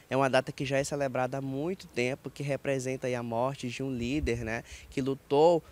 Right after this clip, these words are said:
contra a escravidão aqui no Brasil. E agora, de forma mais expressiva, como você falou, existe esse feriado pra poder relembrar essa data. Hoje, vinte de novembro,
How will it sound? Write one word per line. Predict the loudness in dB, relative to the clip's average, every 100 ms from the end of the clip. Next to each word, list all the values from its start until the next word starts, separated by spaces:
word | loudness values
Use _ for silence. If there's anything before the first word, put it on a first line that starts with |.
| -8
contra | -2 -2 0 -2
a |
escravidão | -2 0 0 -2 0 2 2
aqui | -2 -4
no | -4 -2
Brasil. | 0 -2 -2 -4 -2 -2 -6 -2
E | 2
agora, | 4 4 6 6 4
de | 0 -4
forma | 0 4 4 2 -4 -4 -4
mais | -2 -2
expressiva, | -2 -2 0 -2
como | 0 -2
você | 0 -4 -4
falou, | -2 0 2 2 0 -6 -6
existe | -4 -2 -4
esse | -4 -6
feriado | -2 -2 2 6 6 4 2
pra | -6
poder | -4 0 0
relembrar | 0 -2 -2 -2 0 2 2
essa | 0 -2 0
data. | 2 2 0 -6 -6 -20 -2
Hoje, | 2 2 2
vinte | -4 -6 -6
de | -6
novembro, | -2 -2 0 0 0